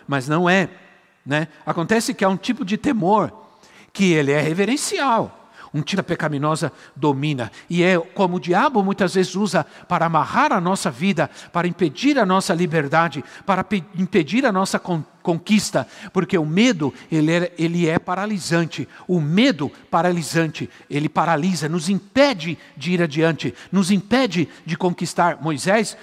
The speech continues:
quando disse ao povo, "Marchem, caminhem, sigam, sigam adiante", ele sabia que, ah, que o medo pode-, poderia impedir o povo de avançar, poderia, eh, impedir o povo de conquistar.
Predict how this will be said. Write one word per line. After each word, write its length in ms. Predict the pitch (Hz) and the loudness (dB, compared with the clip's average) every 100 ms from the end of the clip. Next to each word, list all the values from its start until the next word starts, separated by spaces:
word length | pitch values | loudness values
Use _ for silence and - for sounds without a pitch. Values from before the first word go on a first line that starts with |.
| - | -10
quando 280 | - 185 160 | -2 -2 -2
disse 500 | 123 143 247 - 220 | -6 -2 -2 0 2
ao 100 | 170 | 2
povo, 400 | 160 175 151 135 - - - | 2 0 0 -4 -10 -20 -6
"Marchem, 640 | 135 196 226 - 180 139 - - | 0 2 2 0 -4 -4 -8 -12
caminhem, 720 | - 175 139 196 240 175 135 - - | -2 0 2 2 2 2 0 -6 -12
sigam, 500 | - - 233 190 190 | -6 0 0 -2 -8
sigam 400 | - 214 202 196 | -2 0 2 2
adiante", 560 | 180 147 170 214 - 127 - - | 0 2 2 2 0 -8 -10 -4
ele 220 | 175 185 | 0 2
sabia 720 | 185 - 165 123 254 240 139 - - - | 0 -2 -2 0 2 4 2 0 -14 -4
que, 380 | 196 196 175 175 | 2 4 4 0
ah, 440 | 214 185 175 165 143 - - - | 2 4 4 4 0 -12 -14 0
que 100 | 190 | 0
o 80 | |
medo 380 | 147 190 254 165 | 2 4 2 0
pode-, 320 | 151 170 151 | -2 -2 -2
poderia 560 | 160 - 165 151 233 254 | -2 -4 -2 2 4 4
impedir 580 | 185 - 131 107 269 247 | 2 0 -4 0 0 2
o 60 | |
povo 320 | - 185 202 175 | 2 2 2 0
de 100 | 160 | -2
avançar, 560 | 151 143 - 190 117 - - - - | -2 -4 -2 -2 -2 -8 -20 -12 -4
poderia, 680 | 190 180 175 285 247 170 - - - - | 0 2 4 4 4 2 -2 -16 -18 -12
eh, 140 | 156 175 | -8 -4
impedir 480 | 170 180 156 208 247 | -2 -2 -2 0 -2
o 40 | |
povo 320 | - 196 175 | 0 0 0
de 180 | 151 160 | -4 -6
conquistar. 1160 | 151 175 170 160 - 175 143 101 - _ _ | -2 -2 -2 -6 -4 0 -2 -2 -20 _ _